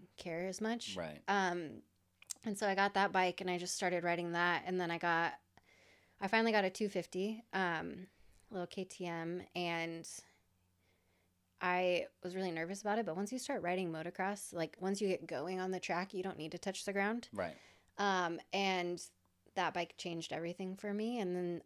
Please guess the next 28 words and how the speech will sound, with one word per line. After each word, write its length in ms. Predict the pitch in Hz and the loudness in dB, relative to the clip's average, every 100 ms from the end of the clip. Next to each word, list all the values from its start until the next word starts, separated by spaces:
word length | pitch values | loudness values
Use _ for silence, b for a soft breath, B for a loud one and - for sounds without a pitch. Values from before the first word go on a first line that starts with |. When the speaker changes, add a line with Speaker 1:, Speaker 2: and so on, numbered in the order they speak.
| - | -4
Speaker 1:
um, 480 | 180 170 160 165 175 - | -2 -2 -4 -8 -12 -6
I 60 | 190 | -2
just 120 | 196 | 0
started 180 | 226 202 | 2 2
doing 380 | 190 185 175 - _ _ 185 | 2 2 0 -6 _ _ -2
motocross 480 | 180 175 160 160 | 0 0 -2 -2
races. 400 | 147 160 - 160 | -4 -6 -6 -4
Those 180 | 175 175 | -2 0
were 60 | 185 | 0
my 140 | 170 | -2
first, 320 | 165 165 165 170 | -2 -4 -2 -2
like, 260 | 160 - b b b b b - | -2 -4 b b b b b -6
types 280 | 180 175 | -4 -2
of 100 | 226 | -2
racing 360 | 214 226 240 247 | 0 0 0 -2
was 120 | 247 | 0
motocross. 680 | 247 247 247 254 254 254 - - | 0 0 2 4 4 2 -4 -2
Um, 400 | 196 185 180 - - - | 0 2 0 -4 -10 -2
I 100 | 190 | 2
wouldn't 260 | 190 185 170 | 2 2 0
do 100 | 170 | -2
motocross 560 | 160 170 - 160 - | -2 -4 -6 -6 -6
now 220 | 165 165 | -4 -4
just 220 | 170 175 - | -6 -8 -10
'cause 160 | 175 | -6
I 100 | 170 | -6
feel 240 | 165 170 165 | -6 -4 -2
like 440 | 160 160 - | -2 -2 -6